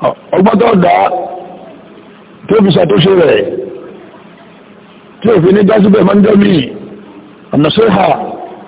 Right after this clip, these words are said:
a máa kóra sákèsí. Lẹ́yìn náà sípẹ̀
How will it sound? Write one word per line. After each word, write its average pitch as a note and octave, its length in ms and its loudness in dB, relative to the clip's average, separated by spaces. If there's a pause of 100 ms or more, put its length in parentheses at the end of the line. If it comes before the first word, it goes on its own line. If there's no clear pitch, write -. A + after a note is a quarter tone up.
(100)
a - 120 -8
máa F3 160 0
kóra F3+ 260 0
sákèsí. F3 540 2 (840)
Lẹ́yìn D#3 240 2
náà G2 120 0
sípẹ̀ - 380 -2